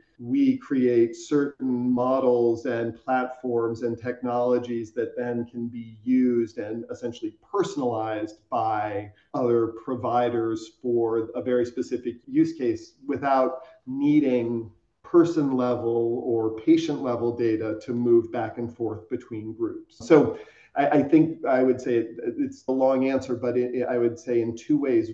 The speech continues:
One is right now that is highly privileged data that is only managed under a B A A. And two, there are potential opportunities over time to think about building such systems without as many data dependencies or requirements.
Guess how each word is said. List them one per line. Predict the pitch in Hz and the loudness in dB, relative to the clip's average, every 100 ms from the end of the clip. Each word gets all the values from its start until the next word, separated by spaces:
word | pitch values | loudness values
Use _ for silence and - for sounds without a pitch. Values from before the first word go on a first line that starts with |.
| 113 | -6
One | 120 131 135 135 135 135 | -2 0 0 -2 -4 -4
is | 123 113 110 110 - - - | -2 0 -2 -4 -8 -18 -6
right | 127 123 | -2 0
now | 123 120 | 0 0
that | 120 117 113 127 | 0 -2 -2 -2
is | 113 107 - 123 | -2 -2 -6 -6
highly | 123 120 | 0 0
privileged | 113 127 113 117 110 - | -2 -6 -2 -2 -2 -4
data | 113 110 113 107 | -2 -2 -2 -4
that | 110 | -4
is | 110 | -4
only | 113 113 117 | -4 -4 -4
managed | 107 107 113 110 | -4 -4 -6 -6
under | 117 117 113 | -6 -2 -2
a | |
B | 110 113 | 0 0
A | |
A. | 110 113 113 117 113 | 0 -2 -2 -4 -4
And | 110 110 | -10 -14
two, | - - 330 254 - 113 - _ _ - | -12 2 2 4 2 0 -4 _ _ -6
there | 139 139 151 | -6 -4 -4
are | 160 175 175 175 - | -2 2 2 0 -10
potential | 147 - 175 160 156 131 | -20 -4 -2 0 0 0
opportunities | 131 147 139 139 131 120 117 | -2 -4 -6 -4 -4 -2 0
over | 123 117 117 | 0 2 -2
time | - 127 123 117 | -4 -4 -2 -4
to | 131 | -6
think | - 131 123 | -10 -8 -8
about | 123 120 117 113 | -6 -6 -6 -6
building | 131 139 135 135 123 | -4 -2 -2 0 -2
such | 117 131 127 | -2 -6 -8
systems | - 131 - 127 113 110 | -8 -6 -6 -4 -4 -6
without | 120 117 - - 120 120 120 - _ _ _ - | -4 -6 -6 -8 -4 -4 -4 -12 _ _ _ -6
as | 123 127 | -4 0
many | 117 113 113 113 | 0 0 -2 0
data | 120 117 117 | 4 4 2
dependencies | 113 - 117 110 107 - 110 107 | -4 -8 -6 -6 -6 -6 -4 -4
or | 98 | -6
requirements. | 98 101 - 98 - _ _ _ | -6 -8 -14 -20 -20 _ _ _